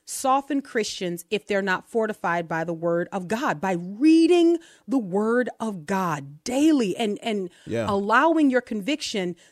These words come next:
Speaker 1: to be drawn from the word of God.
Speaker 2: And, you know, a prime example of that is if you have stories and headlines that
Speaker 1: Mm-hmm.
Speaker 2: try to change pronouns and all that. And,
Speaker 1: Come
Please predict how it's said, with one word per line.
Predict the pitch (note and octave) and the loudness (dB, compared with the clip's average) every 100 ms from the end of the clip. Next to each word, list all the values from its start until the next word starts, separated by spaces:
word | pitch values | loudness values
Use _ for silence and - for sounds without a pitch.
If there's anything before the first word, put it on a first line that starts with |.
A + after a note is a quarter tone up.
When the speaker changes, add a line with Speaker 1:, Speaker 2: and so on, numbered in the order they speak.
| - | -10
Speaker 1:
to | A#3 | -4
be | A3+ | -4
drawn | F#3 D#3+ G3+ B3 C4+ G#3 F#3+ | -4 -4 0 2 2 2 -2
from | - - B3+ A#3+ G3 | -10 -2 0 0 -2
the | |
word | F#3 E3+ E3 D#3 | -4 -2 -4 -6
of | D#3 | -8
God. | D3+ C#3 - | -8 -8 -6
Speaker 2:
And, | A#2+ | -4
you | |
know, | A#2 A2 G2 - | -4 -4 -6 -6
a | A2+ G#2 E2 | -6 -6 -8
prime | - A#2+ B2 | -8 -6 -6
example | F#2 G#2 B2+ A#2 G2+ | -6 -8 -8 -8 -8
of | F2 | -8
that | F#2+ F#2+ - _ _ _ _ | -10 -10 -12 _ _ _ _
is | G2 G#2 G2 | -8 -6 -8
if | G2+ | -10
you | A2 | -10
have | G#2+ G#2+ G#2 F#2 _ _ | -8 -8 -8 -10 _ _
stories | - - A#2 A2 A2 G2+ | -14 -8 -6 -4 -6 -6
and | G#2 | -8
headlines | G2 G#2+ G#2 G2 G2+ G#2 G2+ | -8 -8 -8 -8 -8 -10 -10
that | G#2+ G2+ G2 | -10 -10 -10
Speaker 1:
Mm-hmm. | F3+ D3+ D#3+ | -12 -14 -8
Speaker 2:
try | B2 A2+ | -6 -6
to | G2 | -8
change | - B2 A2+ G#2+ G#2 G2+ - _ - | -10 -8 -6 -6 -8 -10 -16 _ -8
pronouns | C#3+ C3 G#2 F2 D#2+ G2 | -4 -4 -4 -8 -10 -10
and | A2 | -8
all | G#2+ | -8
that. | G2+ G#3+ | -10 -8
And, | |
Speaker 1:
Come | A3+ B3+ | -4 -4